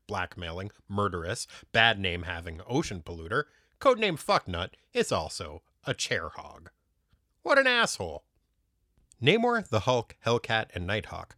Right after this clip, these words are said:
confront codename Chairhog and the Red Guardian and are like, "What the fuck, guys?" Codename Chuzzlewit makes, like, a Sally Jessy Raphael guest and is like, "I do what I want."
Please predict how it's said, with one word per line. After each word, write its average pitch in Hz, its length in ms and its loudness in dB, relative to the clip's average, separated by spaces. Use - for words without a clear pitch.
confront 196 540 2
codename 98 400 -2
Chairhog 87 540 -2
and 170 180 -2
the 147 60 0
Red 92 240 -2
Guardian 82 440 -2
and 101 100 -4
are 101 100 2
like, 92 320 -2
"What - 200 -4
the 370 60 0
fuck, - 380 0
guys?" 113 480 0
Codename 196 380 4
Chuzzlewit 92 520 -2
makes, 131 260 -4
like, 123 180 0
a 87 140 -2
Sally 120 340 2
Jessy 107 300 -2
Raphael 98 480 0
guest 80 400 -10
and 82 100 -8
is 90 140 -8
like, 95 240 -4
"I 139 240 8
do 127 220 2
what 233 420 6
I 185 180 10
want." 156 680 6